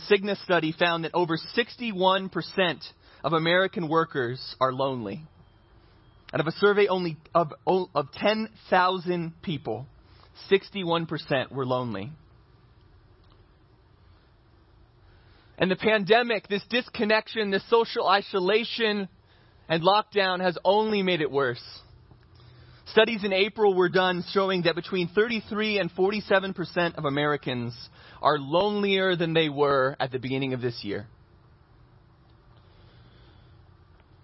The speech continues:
We feel alone. We feel disconnected. And in fact, the youngest of us, Generation Z, are set to be the loneliest generation on record.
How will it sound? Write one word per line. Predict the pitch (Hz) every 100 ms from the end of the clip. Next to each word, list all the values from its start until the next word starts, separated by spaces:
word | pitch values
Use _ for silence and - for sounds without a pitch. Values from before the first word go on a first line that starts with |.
| - _ - - - - - - - _ - -
We | 139
feel | - 185
alone. | 170 175 165 101 110 - _ _ _ _ _ _ -
We | -
feel | 160 196
disconnected. | 175 180 - 185 165 - 123 107 - _ _ _ _ _ - -
And | 185
in | 208
fact, | 196 214 220 - _ -
the | 185
youngest | 170 220 247 226 -
of | 170
us, | 165 170 -
Generation | 208 233 226 220 220 175
Z, | 160 220 220 -
are | 165 -
set | 208 -
to | 202
be | 185
the | 170
loneliest | 156 160 208 220 214 214 - -
generation | 143 165 151 180 185 196 180 180 185
on | 143 143
record. | 143 139 107 104